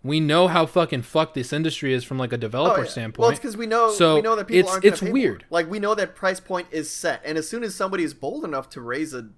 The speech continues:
Speaker 2: you know, game to seventy dollars, the entire industry is
Speaker 1: It's
Speaker 2: going
Speaker 1: all
Speaker 2: to
Speaker 1: gonna
Speaker 2: follow.
Speaker 1: happen.
Speaker 2: But
Speaker 1: Right.
Speaker 2: they're also, like, they're also making do with games as a service, like, the increased monetization in games. They've clearly adapted to the increased cost in games,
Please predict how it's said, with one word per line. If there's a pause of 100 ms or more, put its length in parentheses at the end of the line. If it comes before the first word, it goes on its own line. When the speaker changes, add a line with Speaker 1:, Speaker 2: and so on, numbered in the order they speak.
Speaker 2:
you
know,
game
to
seventy
dollars, (280)
the
entire
industry
is
Speaker 1:
It's
Speaker 2:
going
Speaker 1:
all
Speaker 2:
to
Speaker 1:
gonna
Speaker 2:
follow.
Speaker 1:
happen. (220)
Speaker 2:
But
Speaker 1:
Right.
Speaker 2:
they're
also,
like,
they're
also
making
do
with
games
as
a
service,
like,
the
increased
monetization
in
games. (240)
They've
clearly
adapted
to
the
increased
cost
in
games,